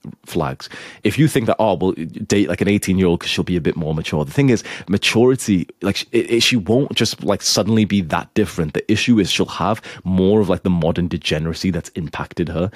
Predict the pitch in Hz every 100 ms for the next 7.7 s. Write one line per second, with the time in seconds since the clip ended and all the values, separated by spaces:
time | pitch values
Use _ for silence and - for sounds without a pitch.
0 | - - 107 104 104 - - 95 123 139
1 | 127 110 123 90 76 - - - - -
2 | 131 104 92 104 110 110 117 110 110 92
3 | - 82 - 85 80 69 87 90 76 73
4 | 80 87 85 76 67 73 82 85 92 87
5 | - - - 90 - - - 120 117 113
6 | 95 95 82 - - 73 - 95 107 101
7 | - 82 80 80 80 65